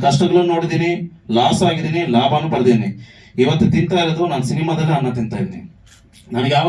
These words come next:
ಸೈಡ್ ಇನ್ಕಮ್ ಇಲ್ಲ ಸರ್. ಸಿನಿಮಾ ನಾನು ಕಾಪಾಡಿದೆ, ಕಾಪಾಡ್ತಾ ಇದೆ,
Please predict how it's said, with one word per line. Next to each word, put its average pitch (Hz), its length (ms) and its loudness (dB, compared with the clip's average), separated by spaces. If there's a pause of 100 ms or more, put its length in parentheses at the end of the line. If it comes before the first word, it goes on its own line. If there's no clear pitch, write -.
ಸೈಡ್ 151 160 0 (140)
ಇನ್ಕಮ್ - 260 2
ಇಲ್ಲ 101 180 4
ಸರ್. 92 140 -4 (100)
ಸಿನಿಮಾ 175 300 -4
ನಾನು - 200 0
ಕಾಪಾಡಿದೆ, 92 420 -4 (140)
ಕಾಪಾಡ್ತಾ 117 440 -6
ಇದೆ, 87 100 -14